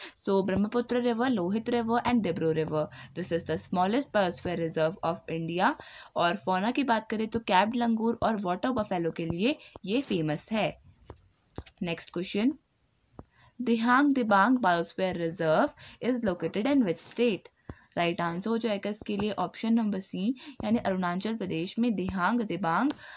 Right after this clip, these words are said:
बायोस्फीयर रिजर्व लोकेटेड है। So, part of Siang and Dibang Valley in Arunachal Pradesh, अ, अगर हम बात करें,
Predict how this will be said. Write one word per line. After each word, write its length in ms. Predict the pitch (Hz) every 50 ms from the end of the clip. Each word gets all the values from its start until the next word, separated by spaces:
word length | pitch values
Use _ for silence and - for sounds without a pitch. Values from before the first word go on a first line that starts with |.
| - - -
बायोस्फीयर 560 | - 175 170 165 170 196 - - 202 226 226
रिजर्व 400 | 202 180 170 196 175 202 254 262
लोकेटेड 500 | 240 190 170 - 165 160 - 160 156 185
है। 280 | 185 165 151 180 - - _ _ - - - -
So, 140 | - 220
part 340 | - 190 180 185 233 262 -
of 140 | 269 277 277
Siang 500 | - - - 208 202 190 180 202 233 -
and 220 | - 240 240 226 196
Dibang 340 | 190 190 170 180 226 247 233
Valley 360 | 214 185 165 156 160 170 196 - -
in 100 | 226 - -
Arunachal 500 | 180 175 175 175 170 175 185 - 240 233
Pradesh, 400 | 226 180 170 147 147 156 202 262 269 - - - - - - - - - -
अ, 100 | - 156 165 170 170 175 175 165 170 180 - - - -
अगर 180 | 180 190 185
हम 120 | 208 208 190
बात 220 | 175 180 190 -
करें, 320 | - 202 202 202 220 262